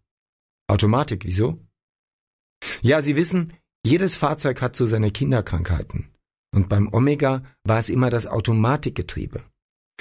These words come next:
Das haben die damals zugekauft. Nur wenn Sie jetzt schon fünfundneunzigtausend Kilometer mit diesem ersten Automatikgetriebe auf der Uhr haben, dann wird es sicherlich auch noch weiterhalten.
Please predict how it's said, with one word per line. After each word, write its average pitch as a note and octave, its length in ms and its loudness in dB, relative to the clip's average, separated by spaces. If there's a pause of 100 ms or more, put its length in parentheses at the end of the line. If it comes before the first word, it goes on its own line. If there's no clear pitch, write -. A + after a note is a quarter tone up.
(180)
Das C3 180 4
haben E3+ 180 0
die D#3 120 0
damals D3 440 0
zugekauft. - 800 -4 (600)
Nur F3 240 4
wenn D#3 160 2
Sie C#3+ 100 2
jetzt F#3+ 320 0
schon G2 460 -2 (420)
fünfundneunzigtausend B2 1040 2
Kilometer G#2+ 640 0 (880)
mit F2+ 160 4
diesem G#2 260 2
ersten C#3+ 480 0
Automatikgetriebe A2 920 0
auf F#2 140 0
der C3+ 100 2
Uhr E3 180 2
haben, F2+ 340 -2 (680)
dann C3+ 260 2
wird C3+ 220 2
es G#2 100 -2
sicherlich A2+ 420 0
auch G2+ 100 0
noch G2 180 2
weiterhalten. F#2+ 720 0